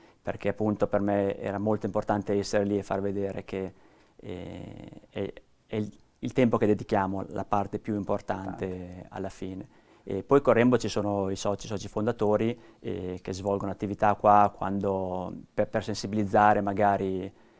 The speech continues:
Speaker 1: eh, il pubblico quando facciamo degli incontri o cose varie, quando, quando Ivan ritorna <laughs> da là.
Speaker 2: Esatto, perché ogni tanto Ivan ritorna, ma contemporaneamente c'ha sempre dentro questo fuoco per andare
Speaker 1: Certo.
Speaker 2: e per dare se stesso.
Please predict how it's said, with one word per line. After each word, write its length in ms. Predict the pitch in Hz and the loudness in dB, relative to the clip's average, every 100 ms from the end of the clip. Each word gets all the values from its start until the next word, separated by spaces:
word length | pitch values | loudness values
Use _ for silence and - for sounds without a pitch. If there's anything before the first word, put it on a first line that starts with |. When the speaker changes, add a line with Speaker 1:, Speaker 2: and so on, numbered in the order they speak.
| _ | _
Speaker 1:
eh, 340 | - 104 98 98 | -12 -8 -4 -4
il 100 | 107 | -2
pubblico 380 | 107 101 107 110 | -2 -2 -4 -4
quando 180 | 104 | -4
facciamo 320 | 98 95 104 95 | -4 -2 -2 -2
degli 140 | 95 | -4
incontri 600 | 104 - 95 95 90 95 | -4 -4 -6 -6 -6 -6
o 520 | 90 95 - - - - _ _ _ | -8 -10 -14 -14 -16 -20 _ _ _
cose 160 | - 101 | -6 -2
varie, 220 | 101 101 | -2 0
quando, 340 | - 98 98 | 0 0 -2
quando 260 | - 104 101 | -2 -2 0
Ivan 240 | 107 104 101 | 0 -2 -2
ritorna 520 | 98 98 98 95 92 - - | -4 -4 -4 -8 -10 -10 -4
<laughs> 260 | 190 - - | -4 -4 -12
da 200 | - 120 | -6 -6
là. 200 | 113 - - - 143 | -6 -6 -4 0 2
Speaker 2:
Esatto, 400 | 170 151 107 120 | 2 4 4 2
perché 260 | 123 143 196 | 0 2 4
ogni 200 | 170 165 | 6 6
tanto 300 | 208 202 170 | 6 6 6
Ivan 300 | 208 175 175 | 4 6 6
ritorna, 460 | 208 185 196 214 151 | 4 4 4 4 4
ma 140 | 147 | 2
contemporaneamente 840 | 160 147 151 151 156 151 165 165 143 | 2 0 0 2 0 2 0 0 -2
c'ha 140 | - | -6
sempre 380 | 135 160 147 143 | -6 -4 -2 0
dentro 280 | 147 147 135 | 0 0 -2
questo 300 | 151 127 139 | -4 -2 -4
fuoco 360 | - 151 123 | 2 2 4
per 160 | 139 135 | -2 -2
andare 460 | 127 120 107 104 107 | -2 0 -2 -2 -4
Speaker 1:
Certo. 360 | - 98 - | -6 -6 -6
Speaker 2:
e 60 | - | -6
per 240 | - 151 | -2 -2
dare 320 | 139 147 147 | 2 2 2
se 160 | 131 143 | 0 -6
stesso. 500 | - 135 120 - 113 | -8 -10 -10 -12 -14